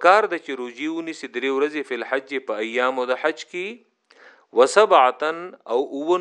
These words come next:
نور اذا رجع الی اهله، کله چې دی خپل کور ته واپس شي، کور ته راغی نو اووه دی بیا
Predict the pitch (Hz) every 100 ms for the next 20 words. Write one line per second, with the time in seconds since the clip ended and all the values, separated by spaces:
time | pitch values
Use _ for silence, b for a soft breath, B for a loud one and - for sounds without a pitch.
0 | 196 220 160 117 127 139 135 120 120 120
1 | 135 120 120 113 113 143 151 170 180 -
2 | 143 131 120 127 123 113 104 - 127 117
3 | 98 92 92 101 - - 87 _ _ _
4 | _ _ - 143 143 139 160 190 190 165
5 | 123 127 135 120 110